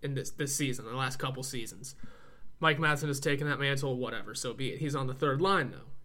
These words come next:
He's not getting the same ice time. Chris Letang, like I said, if he's not, he, he's kicked that, but he can't revert back into that. Sure, it's just one game, and that's gonna happen. One game here and there is going to happen.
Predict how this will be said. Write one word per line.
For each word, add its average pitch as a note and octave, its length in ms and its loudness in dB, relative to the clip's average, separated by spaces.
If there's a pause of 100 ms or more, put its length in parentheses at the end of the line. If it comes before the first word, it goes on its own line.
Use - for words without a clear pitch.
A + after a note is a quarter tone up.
(180)
He's D3 140 -2
not D3 180 2
getting D#3+ 200 4
the D3 60 2
same B2+ 260 -2
ice D#3 220 2
time. A#2+ 280 -4 (360)
Chris F3+ 240 2
Letang, F#3 280 0
like D3+ 200 2
I C#3+ 60 -2
said, E3+ 360 0
if D3 160 -4
he's F#3+ 280 2
not, D#3 320 0 (420)
he, D3 280 -4
he's F3+ 280 0
kicked G#3 380 0
that, A2+ 240 -6 (240)
but D3 180 -2
he D#3+ 160 -2
can't F#3 320 -2
revert D3 320 -2
back C3+ 240 2
into D3+ 200 0
that. A2+ 180 -4
Sure, D4 180 4
it's D3+ 100 2
just D3 160 0
one C#3+ 180 2
game, C#3 240 0
and F#3 100 2
that's A3 160 6
gonna E3 180 4
happen. C3 320 0
One G3+ 220 6
game F3 440 4
here F3+ 200 8
and D3 120 2
there D3+ 260 2
is C#3 160 0
going C#3+ 520 2
to C3+ 80 -2
happen. C3 400 0